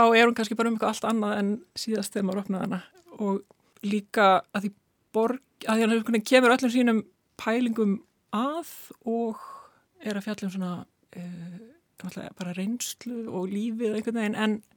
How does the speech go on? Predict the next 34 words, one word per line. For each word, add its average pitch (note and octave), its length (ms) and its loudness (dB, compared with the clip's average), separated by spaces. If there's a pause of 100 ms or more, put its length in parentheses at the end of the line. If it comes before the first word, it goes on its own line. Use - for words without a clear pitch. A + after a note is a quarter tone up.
(260)
borgin A#3 340 4
er A3+ 60 4
einhvern G#3+ 160 -2
svona G3+ 160 -2
tákn - 380 0
bara F#3 120 -2
fyrir, G#3+ 360 2 (180)
hún G#3 100 -4
er G3 80 0
svo G#3 80 -2
flókið C4 460 6
tákn, - 300 -2 (180)
það G#3 140 -6
er G#3+ 100 -4
að - 80 -10
koma G#3+ 180 4
öllu A3 240 -4
fyrir G3+ 300 0 (100)
inn G3 220 -2
í, F#3 80 0 (540)
í, G3+ 100 -4 (160)
í - 20 0
því F3+ 240 -2
og F3+ 140 -4
þetta - 160 -6
er - 100 -18
svona G3+ 160 -2
kannski G3 360 -2 (180)
bara F#3+ 180 2
um G3 140 2 (160)
hið F#3+ 320 -6 (460)
manngerða F3 680 -2
eða E3 240 -8
samfélagið F3+ 600 -8